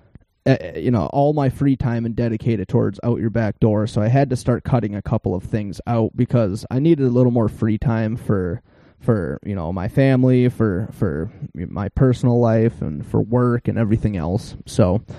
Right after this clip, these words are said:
photo of the week, we're gonna do without. If I see cool photos, though, I'll still post them and I'll still share them. So stay tuned,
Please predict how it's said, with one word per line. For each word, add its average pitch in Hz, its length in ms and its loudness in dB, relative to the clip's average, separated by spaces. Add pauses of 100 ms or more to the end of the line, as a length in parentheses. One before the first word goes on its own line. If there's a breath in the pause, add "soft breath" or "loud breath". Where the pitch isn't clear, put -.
(580 loud breath)
photo 202 340 2
of 190 60 0
the 185 60 4
week, 147 300 2 (220)
we're 139 180 -2
gonna 131 180 -2
do 131 160 2
without. 101 520 -2
If 123 160 -4
I 185 100 2
see 220 260 -4
cool 185 200 0
photos, 135 480 2
though, 107 320 -2
I'll 127 120 -2
still 175 240 0
post 123 360 0
them 80 260 -8
and 120 80 -4
I'll 120 140 0
still 107 240 0
share 98 260 -2
them. 71 300 -6
So 113 280 0
stay 175 300 0
tuned, 139 480 2